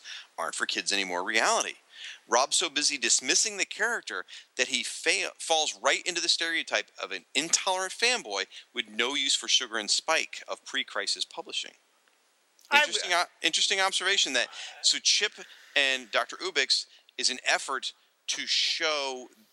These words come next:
Speaker 1: that funny animal heroes and what we've lost, I guess is a way to say it, what we've lost as readers with the lack of funny animal characters. Go ahead.
Speaker 2: I, I will admit I was a little harsh on Chip and Doctor Ubix. I, I think we were recording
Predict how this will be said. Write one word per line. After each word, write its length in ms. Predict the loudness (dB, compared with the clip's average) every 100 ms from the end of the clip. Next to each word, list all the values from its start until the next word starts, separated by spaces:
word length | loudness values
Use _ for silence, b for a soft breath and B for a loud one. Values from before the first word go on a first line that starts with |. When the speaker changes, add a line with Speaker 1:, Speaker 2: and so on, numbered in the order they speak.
| 0
Speaker 1:
that 220 | 0 0
funny 400 | -2 2 2 2
animal 380 | 2 0 -2 -6
heroes 640 | -6 -6 -4 -4 -2 -4 -4
and 120 | -8 -8 -6
what 160 | -2 0
we've 220 | 0 -2
lost, 540 | 0 2 2 2 0 0
I 80 |
guess 260 | -4 -4 -4
is 80 | -6
a 60 |
way 160 | -8 -4
to 80 | 0
say 240 | 0 -2
it, 100 | -6 B B _
what 160 | -6
we've 180 | -6 -4
lost 360 | 0 2 2 -2
as 160 | -6 -6
readers 460 | -4 -2 -2 -4
with 180 | -6 -10
the 140 | -8
lack 320 | 0 2 2 -2
of 140 | -10
funny 280 | -6 -4 0
animal 240 | -2 -4
characters. 540 | -12 -14 -14 -16 -18 -16 B -4
Go 80 | 2
ahead. 140 | 2 2
Speaker 2:
I, 60 | 0
I 20 |
will 180 | 2 0
admit 240 | 2 4
I 100 | 4
was 140 | 2
a 80 | -4
little 220 | -2 -2
harsh 340 | 0 0 -2 -2
on 160 | -6 -6 -10
Chip 320 | -2 0 -2
and 100 | -6
Doctor 280 | -4 -4 -4
Ubix. 340 | -6 -4 -6 0
I, 240 | 2 4
I 20 | 2
think 220 | -2 -8
we 120 | -8
were 160 | -4 -4
recording 480 | -4 -6 0 0